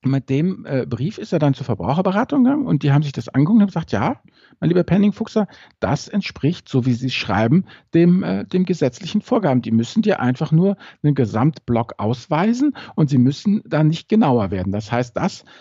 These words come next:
äh, wie soll ich sagen, da haben wir in diesem Fall diesen wunderbaren Widerspruch, dass eben nicht alles, was legal ist, auch rechtens ist. So, der ist genau, der hat am eigenen, hat er auch, können wir auch in die Shownotes packen,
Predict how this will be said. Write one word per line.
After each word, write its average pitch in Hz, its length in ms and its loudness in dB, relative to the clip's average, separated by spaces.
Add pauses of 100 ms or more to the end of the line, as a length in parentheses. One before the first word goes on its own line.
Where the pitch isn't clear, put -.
(140)
äh, 127 220 0 (140)
wie 127 60 -4
soll 131 160 0
ich 135 60 -4
sagen, 131 240 -2
da 139 120 0
haben 208 140 4
wir 185 180 2 (180)
in 127 120 -2
diesem 185 220 -2
Fall 180 300 0 (160)
diesen 139 280 0
wunderbaren 170 580 2
Widerspruch, 156 540 0 (260)
dass - 200 -4
eben 143 300 2 (240)
nicht 131 360 2
alles, 156 440 0 (160)
was 135 280 -4
legal 127 500 0
ist, - 260 -14
auch 202 180 -10
rechtens 104 460 -10
ist. - 320 -16 (960)
So, - 200 -8 (100)
der 147 200 0
ist - 160 -6
genau, 240 440 2 (180)
der 180 100 0
hat - 280 -2
am 160 140 0
eigenen, 202 640 2 (320)
hat 156 180 2
er 170 120 2
auch, - 220 -4 (100)
können 170 140 2
wir 156 80 2
auch 175 60 2
in 190 60 4
die 190 80 0
Shownotes 190 380 2
packen, 165 280 0